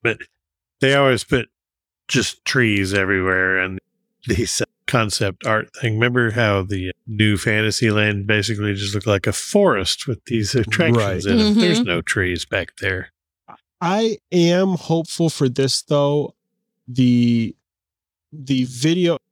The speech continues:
Speaker 2: Heather sent me the video that, that morning so that I could get a look at it. And they make a big deal. They talk a lot about how it's going to be garden space and, and
Speaker 3: Mm-hmm.
Speaker 2: nature space.
Speaker 3: Yeah.
Speaker 2: So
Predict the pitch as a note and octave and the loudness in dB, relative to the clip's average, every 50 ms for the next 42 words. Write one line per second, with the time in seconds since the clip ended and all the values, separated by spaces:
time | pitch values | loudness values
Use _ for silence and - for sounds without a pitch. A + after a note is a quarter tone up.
0 | _ _ _ _ - C#3+ D#3+ E3+ E3+ D3+ - - E3 C#3 B2 C3+ C3+ C#3 C3+ B2 | _ _ _ _ -2 0 2 2 2 2 2 0 0 0 0 2 2 2 2 2
1 | A2+ G#2+ A#2+ C3 C3 C3 B2+ A#2 A#2 A2+ A2 G#2 A2+ A2 G#2+ G#2+ G#2 G2+ - A#2+ | 0 0 2 2 4 4 4 4 2 0 0 -2 -2 -4 -4 -4 -6 -8 -10 -12
2 | - _ _ _ _ - A2 G#2+ G2 F2+ A2 A2 G#2+ G#2+ A2+ A#2+ B2+ C3 C3+ C#3 | -12 _ _ _ _ -4 -4 -2 0 0 2 2 2 4 4 4 6 6 4 4
3 | C#3 B2+ - - - - A2+ A2 G#2 G#2 G#2 - - G2+ F#2+ G2 - - - - | 2 0 0 -2 -2 0 0 0 0 0 -2 -4 -6 -8 -8 -10 -14 -18 -20 -18
4 | _ - A#2 G#2 G#2 G2+ G#2 G#2+ G2+ - A2 G#2+ G2+ G#2 G2 F#2+ - - - A#2 | _ -10 -10 -8 -8 -8 -10 -10 -10 -10 -10 -8 -8 -8 -10 -10 -12 -10 -8 -6
5 | A2 G#2+ G#2+ G#2+ G#2+ G#2 G#2 - - _ _ _ _ _ _ _ _ - B2 B2 | -4 -2 -2 -2 -4 -6 -8 -10 -14 _ _ _ _ _ _ _ _ 2 4 4
6 | C3+ D3 D#3+ D#3+ D3+ D#3 D#3+ - - - C#3 B2+ A#2+ - _ - B2 B2+ C3+ B2 | 6 6 4 4 2 2 0 -4 -6 -6 -6 -6 -6 -2 _ 4 4 4 4 4
7 | - C3 C3 C3+ B2+ A2+ A2 G#2+ - - A#2+ A#2 A#2+ - - - A2+ G2+ F#2+ G2 | 4 4 6 6 6 4 2 0 0 2 2 2 2 2 0 -2 -2 -2 -2 -2
8 | G2 G2 G2+ G#2 - G#2+ G2 G#2 G2+ G2 F#2 - G#2 G2+ G2+ G2 - - - F#2 | -2 -4 -6 -6 -8 -8 -8 -8 -8 -10 -10 -10 -12 -10 -6 -4 -4 -2 -2 -2
9 | F#2+ F2+ F#2 G2 G2 - F#2 F#2 F#2+ F#2+ F#2 G2 G#2 - - G2+ G2 F#2+ F#2+ F#2+ | -2 -2 -2 -4 -6 -6 -8 -8 -8 -10 -10 -12 -14 -14 -12 -12 -10 -10 -10 -12
10 | F#2+ F#2+ F#2 - - - - F#2 F2 F2 - - F#2+ F#2+ F#2+ F#2 E2+ - _ - | -10 -6 -2 -2 -2 -2 -2 -4 -2 -2 -2 -2 -2 -4 -4 -6 -6 -4 _ 0
11 | G#3+ G3 G3 F#2+ G3 F#3 F3+ F3 F3 - - - - - - - - - - - | 2 4 4 4 2 2 0 -2 -4 -8 -12 -16 -10 -8 -8 -6 -6 -6 -8 -2
12 | - F#3 E3 D#3 D3 C#3+ - A#2 | 0 2 2 2 2 0 -2 -4